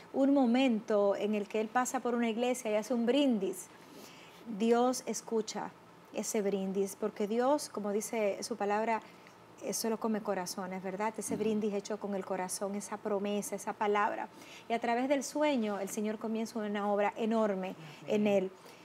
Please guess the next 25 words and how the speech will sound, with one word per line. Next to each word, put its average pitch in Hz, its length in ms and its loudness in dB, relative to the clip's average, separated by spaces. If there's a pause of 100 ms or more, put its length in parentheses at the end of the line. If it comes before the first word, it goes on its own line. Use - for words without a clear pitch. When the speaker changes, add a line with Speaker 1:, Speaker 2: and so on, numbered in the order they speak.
(120)
Speaker 1:
Les 233 140 0
parecía 226 460 2
loco 269 560 2
a 220 80 -4
los 202 200 -2
demás, 208 380 -4
tal 202 180 -4
vez 202 200 -2
a 196 60 -2
ti 269 360 2
te 196 80 -4
han 185 80 -6
llamado 190 380 -2
loco 185 600 -2
también, 202 600 -2
o 202 120 -4
loca, 233 420 -2 (240)
no 208 80 -4
importa, 185 540 -6 (260)
siempre 202 420 -2
que 208 100 -8
sea 190 240 -2
loco 185 300 -4
por 190 240 -6
Cristo. - 480 -6